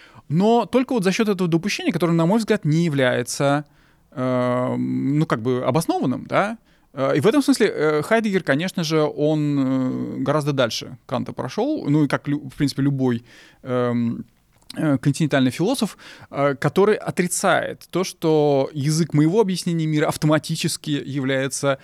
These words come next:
языком, которым пользуется любое другое разумное существо в мире, да. Эм, все-таки языки разные, да, и несоизмеримость языков — это важная черта, э, континентальной школы. У Канта этой несоизмеримости нет, и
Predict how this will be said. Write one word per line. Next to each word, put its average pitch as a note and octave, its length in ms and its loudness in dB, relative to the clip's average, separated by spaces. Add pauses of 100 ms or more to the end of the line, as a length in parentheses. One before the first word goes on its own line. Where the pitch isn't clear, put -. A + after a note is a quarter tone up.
(240)
языком, D3+ 520 2
которым C#3+ 300 -2
пользуется C3+ 840 0
любое C#3 400 2
другое B2+ 320 0
разумное A#2 400 -2
существо A#2 580 -10 (140)
в A2 80 -6
мире, A#2 260 0
да. C3 320 -10 (640)
Эм, B2 560 -6
все-таки G3+ 440 0
языки E3+ 480 0
разные, A#2+ 440 -2
да, C3 160 0
и D3+ 140 -2
несоизмеримость D#3+ 800 0
языков — D3 500 -2
это E3 680 2
важная D#3+ 360 0
черта, C3+ 540 -4 (440)
э, C3+ 340 -10
континентальной F#3+ 520 0
школы. C4+ 380 -2 (440)
У - 60 -10
Канта F#3+ 340 0
этой E3+ 140 -4
несоизмеримости D3 800 -2
нет, D3+ 400 -2
и C3+ 420 -2